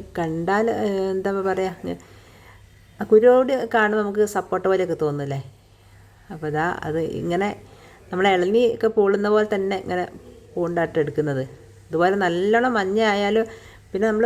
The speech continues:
മുറിച്ച് കഴിഞ്ഞാൽ അപ്പം തന്നെ അത് കഴിക്കുകയും വേണം, അല്ലെങ്കിൽ, ആ, അതിനൊരു കറ പോലെ ഉണ്ടാവും. അപ്പം എന്തായാലും ഞാൻ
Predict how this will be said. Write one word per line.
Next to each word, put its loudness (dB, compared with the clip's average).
മുറിച്ച് -4
കഴിഞ്ഞാൽ 4
അപ്പം -2
തന്നെ 2
അത് 4
കഴിക്കുകയും 2
വേണം, -2
അല്ലെങ്കിൽ, -2
ആ, -4
അതിനൊരു 0
കറ 2
പോലെ 2
ഉണ്ടാവും. -6
അപ്പം -8
എന്തായാലും 0
ഞാൻ 0